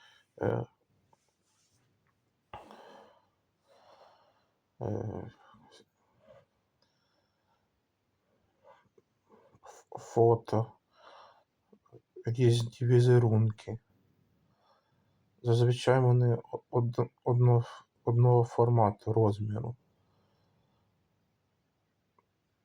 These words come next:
Часто співпадають, як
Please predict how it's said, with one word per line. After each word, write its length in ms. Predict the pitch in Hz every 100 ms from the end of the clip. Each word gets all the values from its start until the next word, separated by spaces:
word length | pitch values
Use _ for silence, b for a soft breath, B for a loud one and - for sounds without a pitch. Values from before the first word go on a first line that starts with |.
| _ _ _
Часто 480 | - - 123 - 120
співпадають, 960 | - - 113 - 113 113 123 117 -
як 360 | 107 104 - -